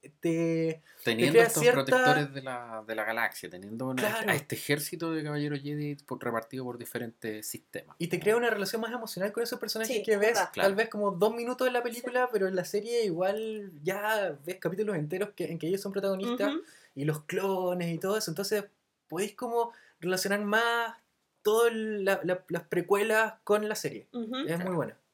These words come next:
Speaker 1: es muy buena.
Speaker 3: Sí.
Speaker 1: Eh,
Speaker 3: Sí, eso amplió mucho el universo de las precuelas y creo que igual,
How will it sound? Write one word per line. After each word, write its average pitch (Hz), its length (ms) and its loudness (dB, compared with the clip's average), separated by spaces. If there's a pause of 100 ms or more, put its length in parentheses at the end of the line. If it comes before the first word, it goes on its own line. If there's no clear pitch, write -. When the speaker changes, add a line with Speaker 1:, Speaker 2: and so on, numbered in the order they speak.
(120)
Speaker 1:
es 156 60 -8
muy 170 120 -4
buena. 120 140 -4
Speaker 3:
Sí. 262 200 -2
Speaker 1:
Eh, 151 360 -4 (140)
Speaker 3:
Sí, - 140 -4
eso 269 500 2 (220)
amplió 233 320 -4
mucho 320 560 -6 (320)
el 220 160 -8
universo 240 580 -2
de 320 80 -6
las 320 120 -8
precuelas 349 540 -6
y 247 160 -10
creo 240 320 2
que 240 120 -8
igual, 226 640 -4